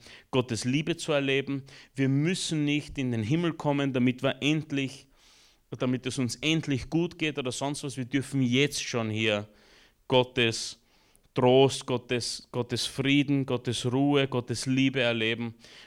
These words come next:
Und, und das ist so, so wichtig. Und Gott hat, in, in der Bibel steht mehr als nur einmal, äh, weil vielleicht denkst du dir, okay, meine Situation ist so, so schlimm, wie soll das gehen?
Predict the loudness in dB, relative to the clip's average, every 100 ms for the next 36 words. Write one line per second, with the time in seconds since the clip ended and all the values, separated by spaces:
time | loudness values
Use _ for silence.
0 | -4 -2 -2 -2 0 -2 -2 -4 -2 2
1 | 2 2 0 0 -2 -6 -8 -10 -20 -20
2 | -20 _ _ _ _ _ -20 -6 2 2
3 | 2 -4 2 2 4 -4 -4 -20 _ _
4 | _ _ _ 0 0 2 2 2 2 2
5 | 2 2 0 2 4 4 2 0 -2 -6
6 | -4 -2 0 2 4 4 0 -8 -20 -20
7 | -20 -20 _ 0 6 8 8 4 0 -2
8 | -2 2 0 2 0 0 -2 -2 0 0
9 | 0 -2 -4 -4 -4 -2 -2 -2 -4 -4
10 | -4 -2 -4 -4 -2 -2 -6 -14 -20 -14
11 | -4 -2 0 0 0 0 2 2 0 -6